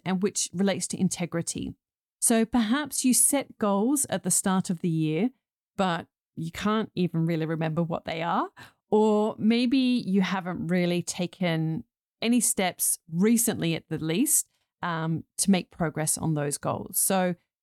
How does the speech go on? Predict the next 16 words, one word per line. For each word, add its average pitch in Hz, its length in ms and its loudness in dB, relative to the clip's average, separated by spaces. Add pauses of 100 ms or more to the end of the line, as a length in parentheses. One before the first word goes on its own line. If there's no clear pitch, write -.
(120)
this 277 160 4
is 285 120 0
when 214 160 2
you're 190 120 6
not 196 400 6 (140)
doing 185 560 2
what - 120 -4
you 175 140 -2
said 170 340 -2
you 165 100 -4
would. - 280 -6
You 185 80 2
know, 180 60 4
you 180 280 0
sort 196 220 0
of 175 100 -2